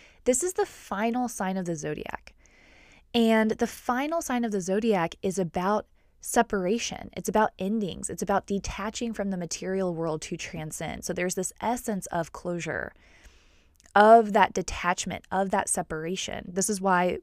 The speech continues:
Piscean people tend to be so incredibly spiritual, because they can really kind of work with these energies and understand them. So Jupiter moving into Pisces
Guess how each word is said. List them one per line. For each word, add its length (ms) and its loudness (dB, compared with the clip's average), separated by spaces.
Piscean 720 -2
people 340 -4
tend 260 -8
to 60 -8
be 120 -8
so 560 -6
incredibly 480 -10
spiritual, 500 -8
because 240 -10
they 100 -6
can 280 -12
really 340 -6
kind 300 -10
of 120 -8
work 480 -2
with 200 -8
these 500 -2
energies 720 -6
and 120 -14
understand 480 -8
them. 140 -10
So 220 8
Jupiter 640 2
moving 400 2
into 340 -2
Pisces 1040 0